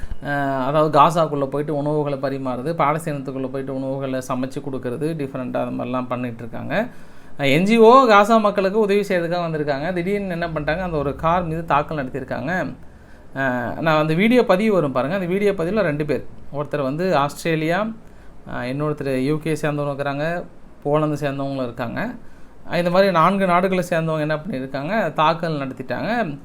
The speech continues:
எல்லாருமே ஸ்பாட் அவுட். அதுலயுமே வந்து ஏழு பேர் பக்கம் இறந்து போனதா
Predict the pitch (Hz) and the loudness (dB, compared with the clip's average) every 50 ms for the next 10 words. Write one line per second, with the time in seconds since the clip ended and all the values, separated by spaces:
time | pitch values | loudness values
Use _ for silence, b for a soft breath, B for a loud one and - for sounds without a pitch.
0 | - - B B B B B B - - 151 170 196 208 190 175 185 214 214 185 | -14 -16 B B B B B B -6 -2 2 6 6 6 6 6 2 0 0 0
1 | 151 147 - - 143 135 143 143 139 120 110 - - - - 123 156 165 180 185 | -2 -2 -4 -2 -2 -2 -2 -2 -4 -6 -6 -8 -10 -8 -4 -2 -2 0 0 0
2 | 202 220 233 226 220 226 220 185 175 175 180 175 180 180 170 165 160 160 165 160 | 0 0 0 0 2 2 2 4 2 2 2 0 -2 -4 -4 -4 -4 -4 -2 -2
3 | 151 147 147 143 143 135 143 135 135 131 151 156 147 127 | 0 0 -2 -2 -4 -4 -4 -4 -2 -2 -2 -2 -2 -2